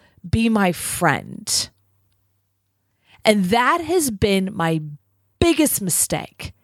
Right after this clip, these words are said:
Because where I'm at right now is, this is who I am. If you don't like it, please step away.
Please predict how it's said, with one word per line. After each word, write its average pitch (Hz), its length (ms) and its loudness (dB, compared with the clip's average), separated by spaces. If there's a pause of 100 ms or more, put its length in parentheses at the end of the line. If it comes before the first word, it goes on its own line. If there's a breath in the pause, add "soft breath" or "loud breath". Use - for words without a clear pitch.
(460 soft breath)
Because 254 260 2
where 359 260 2
I'm 311 100 2
at 262 200 2 (160)
right 196 200 4
now 196 380 4
is, 156 320 0 (200 loud breath)
this 254 340 2
is 571 220 2
who 277 240 2
I 208 280 2
am. 185 380 2 (3000 loud breath)
If 262 260 -2
you 254 140 2
don't 427 280 0
like 185 400 0
it, 226 300 -2
please 302 580 0
step - 500 -2
away. 170 520 -4